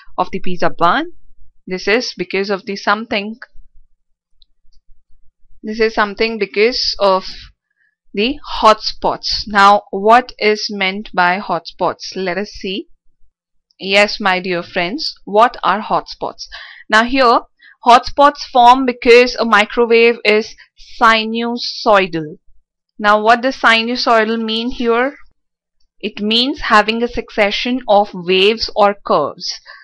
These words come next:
Let me show you a picture. Yes, this is the beautiful picture which shows that the microwave,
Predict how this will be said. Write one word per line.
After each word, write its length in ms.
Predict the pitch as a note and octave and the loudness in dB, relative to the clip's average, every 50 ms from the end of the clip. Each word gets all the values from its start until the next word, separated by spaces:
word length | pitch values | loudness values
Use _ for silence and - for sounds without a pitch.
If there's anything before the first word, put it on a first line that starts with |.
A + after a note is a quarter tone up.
| _ _ - _ _ _ | _ _ -20 _ _ _
Let 200 | - F#3+ F#3+ - | -4 -4 -4 -2
me 120 | G#3+ G#3+ A3 | -4 -4 -4
show 240 | - - B3 A3+ G#3 | -4 -2 0 0 0
you 220 | G#3 G#3 G#3+ G#3 | 0 0 0 -2
a 60 | G#3 | 0
picture. 500 | G#3 - G3+ G#3 - - - A3+ A#3 D#4+ - _ - - - - - _ _ - _ _ _ _ _ _ _ _ _ | -2 -2 -4 -4 -6 -4 -2 -2 -2 -2 -4 _ -18 -18 -18 -18 -20 _ _ -20 _ _ _ _ _ _ _ _ _
Yes, 420 | A#3+ A3 F#3+ F3 D#3+ D3 D3+ - _ | -10 -6 -4 -4 -4 -4 -8 -10 _
this 180 | - G3 G3+ - | -8 -8 -4 -2
is 160 | G#3+ G#3+ G#3 | -4 -2 -2
the 80 | G#3+ G3+ | -6 -6
beautiful 420 | G3+ G#3 G#3 G#3+ A3+ - C4 B3 | -2 -2 0 0 0 -4 -6 -6
picture 460 | B3 - G#3+ - - - A3 A3+ B3 | -4 -4 -6 -6 -4 -2 0 0 0
which 220 | A#3+ A3 G#3+ G#3 - | 0 -2 -4 -4 -4
shows 540 | - - A#3 G#3 F#3+ F#3+ G#3+ C#4 - - - - - - - - _ _ - | -4 -2 0 0 0 0 0 -2 -4 -8 -14 -18 -20 -20 -20 -20 _ _ -4
that 460 | G#3+ G3 F3+ F#3 G3 F#3+ - - - - - _ _ _ _ _ _ _ _ _ _ _ _ _ _ _ _ _ _ _ - | 0 2 4 4 4 2 -2 -10 -14 -14 -18 _ _ _ _ _ _ _ _ _ _ _ _ _ _ _ _ _ _ _ -12
the 80 | - G3 | -10 -4
microwave, 680 | G3+ G3 F#3+ G3 - - A3+ A3 G#3 A3+ A#3 C4 D4 | 0 0 0 0 -2 -2 -2 2 4 4 4 4 2